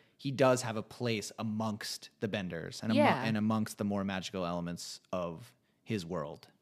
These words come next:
Speaker 2: Yeah, so if that's gonna be his big change arc, like, yeah, he gets the lie he tells himself too. And I think along with that, if we're talking about, like, the rest of our main characters,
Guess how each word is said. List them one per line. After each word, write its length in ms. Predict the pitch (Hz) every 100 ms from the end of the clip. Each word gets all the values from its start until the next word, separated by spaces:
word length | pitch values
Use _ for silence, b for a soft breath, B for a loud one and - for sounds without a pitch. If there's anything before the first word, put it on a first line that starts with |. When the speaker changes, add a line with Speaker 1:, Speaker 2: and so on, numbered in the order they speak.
| -
Speaker 2:
Yeah, 260 | 320 349
so 160 | 160 190
if 80 | 180
that's 200 | 226 -
gonna 180 | 220 175
be 240 | 185 190
his 260 | 165 165 139
big 360 | 143 143 -
change 320 | - 285 285
arc, 320 | 156 127 123 -
like, 280 | 127 123 202
yeah, 240 | 180 156
he 180 | 135 147
gets 240 | 151 -
the 160 | - 127
lie 220 | 120 127
he 60 | 139
tells 180 | 127
himself 340 | 135 131 127 -
too. 380 | - 262 - - - _ _
And 140 | 208 233
I 80 |
think 240 | 233 339 403
along 400 | 254 226 190 202
with 160 | 196 185
that, 260 | 160 156 -
if 140 | 175
we're 80 | 196
talking 420 | 190 190 202 214
about, 400 | 190 160 156 151
like, 260 | 156 151 -
the 160 | 156 170
rest 340 | 156 165 -
of 120 | 165
our 120 | 160 160
main 300 | 165 156 160
characters, 720 | 165 151 143 - 147 147